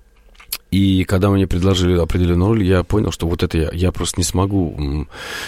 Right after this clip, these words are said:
начиная от характе-, а, от характеристик этого героя, заканчивая тем, чем он занимается. Э, и я просто пришел, сказал: «Вы простите меня, Марк Анатольевич, я вас люблю и уважаю, но я это не бу-, не могу, вот не смогу играть». В итоге я сыграл там другую роль,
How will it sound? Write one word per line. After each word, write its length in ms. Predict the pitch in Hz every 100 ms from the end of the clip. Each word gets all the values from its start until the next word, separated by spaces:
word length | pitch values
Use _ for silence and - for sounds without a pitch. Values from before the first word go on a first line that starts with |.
| -
начиная 420 | 85 - 95 90
от 240 | 80 - 80
характе-, 400 | 98 90 87 -
а, 260 | 92 82 65
от 120 | -
характеристик 580 | - 104 - 117 104 98
этого 240 | - 95
героя, 300 | 95 131 151
заканчивая 600 | 98 92 98 92 - 92
тем, 340 | 82 92 87 - 82 82
чем 220 | - 87
он 80 | 87
занимается. 760 | 78 92 104 127 135 - 80 78 - - - - - - -
Э, 640 | 62 78 78 78 78 76 76 76 73 76 73 73 71 69 -
и 280 | 85 87 -
я 180 | 95 95
просто 220 | 90 87
пришел, 240 | 98 - 110
сказал: 180 | 90 80
«Вы 100 | 82
простите 420 | - 85 - -
меня, 80 | 76 -
Марк 240 | 60 80 78
Анатольевич, 360 | 85 - -
я 60 | 78
вас 300 | 78 - -
люблю 280 | 82 80 87
и 40 |
уважаю, 340 | 80 85 123 110
но 120 | 95
я 400 | 92 98 95 87
это 320 | 80 71 87
не 80 | 87
бу-, 160 | 76 73
не 160 | 87
могу, 320 | 90 85 60 -
вот 220 | 80 85
не 60 | 85
смогу 320 | - 78 71
играть». 220 | 78 98
В 60 | 107
итоге 180 | 139 131
я 60 |
сыграл 280 | - 107 104
там 220 | 98 92
другую 300 | 90 87 87
роль, 240 | 104 143